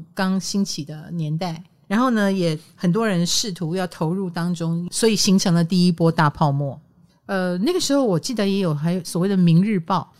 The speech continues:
那时候詹宏志集结了报业的很多精英分子，大家组成起来，然后做了一个网络上的报纸，叫明日报。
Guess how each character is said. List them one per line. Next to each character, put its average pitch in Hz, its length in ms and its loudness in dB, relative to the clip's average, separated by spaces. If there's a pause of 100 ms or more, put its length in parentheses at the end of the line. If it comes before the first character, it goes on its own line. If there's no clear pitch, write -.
那 254 100 0
时 269 120 4
候 254 60 4
詹 240 260 2
宏 196 160 4
志 202 200 -2
集 190 240 -2
结 208 200 0
了 190 120 2
报 202 240 2
业 202 260 -2
的 165 200 -4
很 147 180 0
多 190 160 0
精 202 240 0
英 202 240 2
分 185 240 2
子， 160 140 -8
大 170 140 -4
家 170 180 -2
组 165 180 -4
成 156 200 0
起 170 160 -6
来， 143 160 -4
然 147 100 -4
后 185 100 -2
做 214 260 -2
了 185 100 0
一 175 100 -2
个 190 100 -4
网 165 340 0
络 247 140 2
上 208 200 -2
的 175 80 -2
报 170 180 -2
纸， 160 160 -8
叫 143 200 -4
明 143 260 -4
日 151 180 -6
报。 151 220 -12